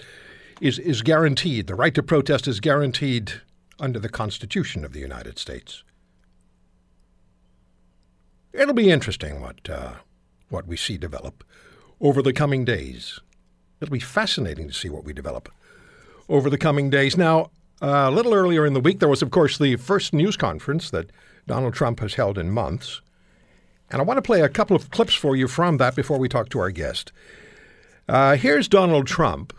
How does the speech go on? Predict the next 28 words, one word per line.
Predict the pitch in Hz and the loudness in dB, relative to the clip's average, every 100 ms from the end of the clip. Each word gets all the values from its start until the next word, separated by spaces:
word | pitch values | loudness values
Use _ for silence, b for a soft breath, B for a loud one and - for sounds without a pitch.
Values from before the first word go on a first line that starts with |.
| - | -6
from | - 151 | 0 2
that | 160 151 | 2 4
news | 143 131 | 2 2
conference | 147 107 - 104 98 - - - _ - | 2 0 -2 -4 -4 -6 -10 -14 _ -8
addressing | 101 165 - 170 | -4 -2 2 0
the | 143 139 | 0 -2
issue | 131 143 123 | -2 0 -2
of | 117 107 | -2 2
BuzzFeed | 180 214 - - 71 76 151 - _ _ _ _ _ _ _ _ _ _ _ - | 2 2 -2 -8 -8 -8 -10 -12 _ _ _ _ _ _ _ _ _ _ _ -2
posting | 185 226 - 71 69 76 - b b b b b b b - | 2 2 0 -4 -4 -8 -12 b b b b b b b -10
a | |
two-paged | 117 226 226 180 165 135 - | -2 0 2 4 4 4 -2
addendum | 147 110 170 165 135 | -6 0 0 2 0
set | 139 139 - | 0 -2 -2
to | |
come | 135 147 | -2 -2
from | 127 143 | 0 0
the | 127 127 127 | 0 -2 -4
intelligence | 147 135 175 185 151 139 | -6 -2 0 2 0 -4
community's | - 143 131 123 120 139 | -2 -2 -2 -2 -4 -4
report | 120 - 85 82 - b b b b b b b - | -4 -4 -4 -6 -12 b b b b b b b -4
about | 123 120 123 | 0 0 0
Russian | 123 147 170 135 | -4 0 0 0
hacking | 143 - 92 73 65 _ _ _ _ _ _ _ _ _ _ _ - | -2 -4 -6 -6 -12 _ _ _ _ _ _ _ _ _ _ _ -10
of | 104 85 | -8 -4
the | 95 82 87 | -4 -4 -4
Democratic | 120 165 120 113 | -2 0 -2 -2
Party | - 95 64 76 | -4 -4 -4 -8